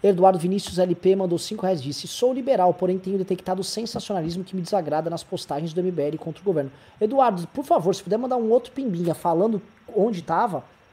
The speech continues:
a gente gostaria de se policiar, mas eu não vejo o sensacionalismo. Leandro O mandou dois reais e disse:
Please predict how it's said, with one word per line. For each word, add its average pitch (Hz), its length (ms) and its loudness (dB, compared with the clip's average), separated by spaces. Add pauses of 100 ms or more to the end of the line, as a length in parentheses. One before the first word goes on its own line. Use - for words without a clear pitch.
a 147 120 0
gente 170 180 -6
gostaria 190 280 0
de 180 40 -8
se - 60 -14
policiar, 190 500 -2
mas 165 160 2
eu 175 80 2
não 254 100 -2
vejo 262 280 -2
o 247 40 -4
sensacionalismo. 233 800 -4 (1400)
Leandro 185 380 6
O 190 60 6
mandou 180 160 0
dois 185 200 4
reais 180 200 -2
e 147 40 -8
disse: - 320 -6